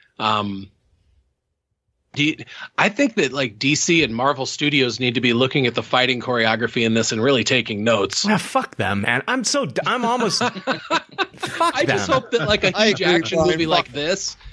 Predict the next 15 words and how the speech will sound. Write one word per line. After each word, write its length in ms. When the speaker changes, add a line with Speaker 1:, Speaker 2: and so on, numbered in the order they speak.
Speaker 1:
can, 320
can 440
elevate 600
them 240
a 80
little 240
bit 240
and 80
make 160
them 140
try 260
a 80
little 200
bit 120
harder. 460